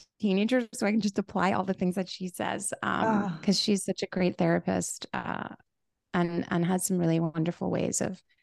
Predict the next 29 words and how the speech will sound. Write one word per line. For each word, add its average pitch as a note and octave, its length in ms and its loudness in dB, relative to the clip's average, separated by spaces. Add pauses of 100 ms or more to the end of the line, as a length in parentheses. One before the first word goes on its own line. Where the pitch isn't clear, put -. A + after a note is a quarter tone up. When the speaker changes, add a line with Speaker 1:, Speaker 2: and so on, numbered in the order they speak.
(280)
Speaker 1:
of F3+ 260 -6 (1000)
describing E3+ 800 4
all F3+ 160 0
these, E3 360 -2 (140)
all E3+ 140 4
these E3+ 180 0
things G#3+ 320 6
that - 180 -2
feel F3 240 2
so F3 240 0
tough E3 420 -2
when E3+ 120 0
you're D#3+ 180 0
in E3+ 280 4
the, D#3+ 260 -2
the D#3+ 160 -4
stage. F#3 680 -2
Speaker 2:
Yes. - 20 -
Speaker 1:
Like, E3+ 160 -4
I E3 80 -6
look E3 180 -2
at - 180 -2
so - 140 0
many F#3 200 6
of F3 60 6
my E3 120 4
friends D#3+ 380 2
have E3 180 -4
teenagers, F#3 720 0